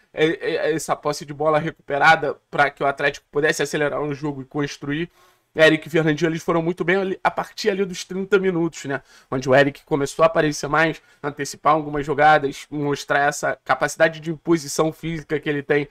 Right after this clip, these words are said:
em campo, que é muito legal. E o Fernandinho aparecendo na frente, fez o, o, um bonito gol no primeiro jogo, né? Então, pra gente ver como a influência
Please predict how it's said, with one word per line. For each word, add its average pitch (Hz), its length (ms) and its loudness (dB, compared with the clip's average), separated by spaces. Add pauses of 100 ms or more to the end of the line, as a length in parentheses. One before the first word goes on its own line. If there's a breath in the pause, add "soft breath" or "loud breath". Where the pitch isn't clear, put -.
(340 loud breath)
em 143 160 2
campo, 135 300 0
que - 80 -2
é 143 60 4
muito 139 300 -4
legal. 139 460 2 (300)
E 180 120 4
o 214 60 8
Fernandinho 226 800 0 (140)
aparecendo 190 640 0
na 190 100 4
frente, 190 520 0
fez 175 400 0
o, 170 260 -2
o, 151 240 -2
um 165 140 -4
bonito 165 400 -4
gol 175 240 6
no 190 80 0
primeiro 147 440 -2
jogo, 175 380 0
né? 160 160 0 (340 soft breath)
Então, 156 480 2 (240)
pra 156 140 2
gente 160 240 -2
ver 160 120 0
como 170 180 -2
a 170 60 4
influência 170 600 0